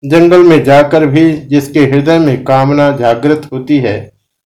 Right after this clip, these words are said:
उसके गले में यमराज मौत का फंदा डाल देते हैं। श्रम, दम, धैर्य, सत्य, शौच, सरलता, यज्ञ,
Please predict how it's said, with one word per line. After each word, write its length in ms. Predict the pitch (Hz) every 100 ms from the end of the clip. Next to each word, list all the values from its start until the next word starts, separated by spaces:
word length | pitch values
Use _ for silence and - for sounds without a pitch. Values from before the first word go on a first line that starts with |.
| _
उसके 320 | 160 - 185
गले 320 | 160 156 165 175
में 240 | 160 131
यमराज 460 | 139 135 143 143 143
मौत 440 | 117 135 151 -
का 100 | 139
फंदा 420 | - - 120 131
डाल 280 | 131 110 120
देते 320 | 127 107 101 101
हैं। 340 | 101 101 101 _ _ _ _ _ _
श्रम, 420 | - 160 165 160
दम, 480 | 147 113 143 151 139
धैर्य, 640 | - - 135 147 147 131
सत्य, 540 | - 143 139 - 127 -
शौच, 500 | - 131 143 139 135 - _ _ _
सरलता, 840 | 143 143 143 139 147 139 139 _ 131
यज्ञ, 420 | 139 156 139